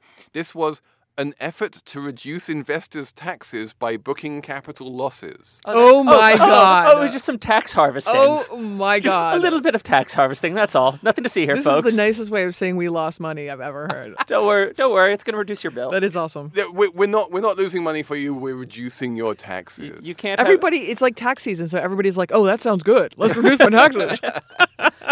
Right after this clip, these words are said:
Speaker 2: I mean, no, tax harvesting is a thing. It's just not, not that kind of
Speaker 3: <laughs> Oh my God. That's awesome.
Speaker 1: Anyway, uh, that is it for us this week.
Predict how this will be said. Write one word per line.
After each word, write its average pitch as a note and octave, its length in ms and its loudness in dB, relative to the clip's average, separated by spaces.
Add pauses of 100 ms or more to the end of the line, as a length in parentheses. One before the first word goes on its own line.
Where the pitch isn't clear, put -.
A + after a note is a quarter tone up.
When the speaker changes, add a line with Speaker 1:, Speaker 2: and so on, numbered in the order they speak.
(200)
Speaker 2:
I A#3+ 60 0
mean, E4+ 80 -6
no, A4+ 140 -6
tax G#4+ 260 -8
harvesting A3+ 400 -4
is D#3 100 -8
a D3 60 -8
thing. C#3+ 320 -2
It's C3 60 -8
just - 240 -16
not, F3 260 0 (140)
not G3+ 240 -2
that A#3 300 -2
kind E3 320 0
of - 560 4
Speaker 3:
<laughs> - 20 -16
Oh F3 220 -4
my E3 160 -6
God. D3+ 520 -8 (100)
That's - 140 -16
awesome. D#3 340 -8 (220)
Speaker 1:
Anyway, D#3+ 560 6
uh, C#3+ 240 8
that D#3 340 6
is C#3+ 520 -2
it A2+ 260 0 (100)
for G#2 260 0
us G2 240 0
this G2 220 -10
week. F#3 360 -4